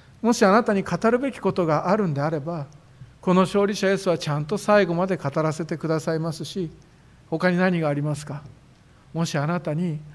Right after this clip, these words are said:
与えられているなすべき働きがあるならば、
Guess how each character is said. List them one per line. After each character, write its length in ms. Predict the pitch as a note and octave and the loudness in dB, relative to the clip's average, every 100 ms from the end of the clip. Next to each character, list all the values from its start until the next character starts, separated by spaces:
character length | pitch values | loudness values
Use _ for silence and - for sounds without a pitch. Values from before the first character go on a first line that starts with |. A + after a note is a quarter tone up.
| - | -14
与 320 | D#3 C#3+ E3+ E3+ | -6 0 2 4
え 40 | |
ら 80 | E3+ | 4
れ 100 | E3+ | 2
て 240 | E3+ F3 | 0 -2
い 40 | E3+ | 0
る 180 | F3+ E3+ - - - | -2 -4 -12 -18 -2
な 140 | D#3+ | 0
す 140 | E3+ E3+ | 0 0
べ 160 | D#3+ | -2
き 240 | D#3+ E3 C#3 | -2 -4 -2
働 420 | C3 D3+ D3+ D3+ | -2 -2 -2 -2
き 80 | D#3 | -2
が 100 | D3+ | -2
あ 60 | |
る 80 | F3 | 0
な 140 | D3 C3 | -2 -4
ら 120 | B2+ | -4
ば、 260 | D3 D3 | -4 -4